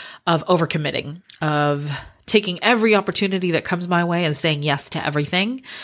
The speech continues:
um, take a look at your commitments. Like, take a look at your calendar, what you've got scheduled on your calendar. And if there are things on your calendar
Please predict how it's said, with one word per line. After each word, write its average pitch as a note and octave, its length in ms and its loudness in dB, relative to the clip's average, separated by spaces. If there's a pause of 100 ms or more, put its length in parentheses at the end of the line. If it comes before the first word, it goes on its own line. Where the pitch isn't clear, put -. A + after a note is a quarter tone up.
(260)
um, D#3 420 -2 (800)
take A3 200 2
a D#4+ 60 6
look C4 220 4
at B3 60 2
your F#3 120 4
commitments. E3+ 640 -2
Like, C3+ 160 -4
take F3+ 180 0
a B3 60 6
look G#3 220 4
at G#3+ 80 2
your F3+ 80 -2
calendar, E3 720 -2
what F3 240 2
you've G#3 100 4
got F#3 220 2
scheduled E3+ 360 0
on D3+ 140 -2
your D3+ 80 -4
calendar. D3 560 -4 (500)
And F3 240 2
if E3 160 -2
there G3 220 4
are A3 60 4
things A3 420 0
on G#3+ 80 4
your G#3 120 0
calendar F#3+ 720 -2